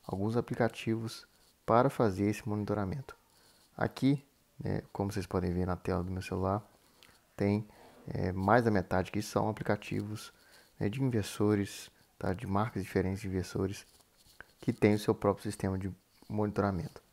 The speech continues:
tá? É, como vocês podem ver aqui, tem inversores, é, da Roy Mares, né, microinversores, inversores da Solis, P H B, Fronius, enfim, uma infinidade aqui, né?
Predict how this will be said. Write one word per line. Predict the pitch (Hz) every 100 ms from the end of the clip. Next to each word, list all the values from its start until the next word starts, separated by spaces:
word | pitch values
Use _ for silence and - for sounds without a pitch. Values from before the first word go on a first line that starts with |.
| _ _
tá? | - 90 - - - - - - _ _ -
É, | 104 98 98 95 95 90
como | - 104
vocês | - -
podem | - 87 90
ver | 92 -
aqui, | 107
tem | 104 92
inversores, | 90 85 - 92 - - - - - - _ -
é, | 90 90
da | 90 90
Roy | 107 110
Mares, | 101 107 101
né, | 98
microinversores, | 98 95 87 85 - - 107 101 - _ - - - -
inversores | 110 107 101 - 92
da | 90
Solis, | - 104 98 95 95 90
P | -
H | 87 -
B, | 92 101 101 95 - - - _ _
Fronius, | - 110 107 101 101 95 - - _ _ - - _ -
enfim, | 110 - 90 90 -
uma | 98
infinidade | - 107 101 95 104 107
aqui, | 104 - 127 _ _ -
né? | 92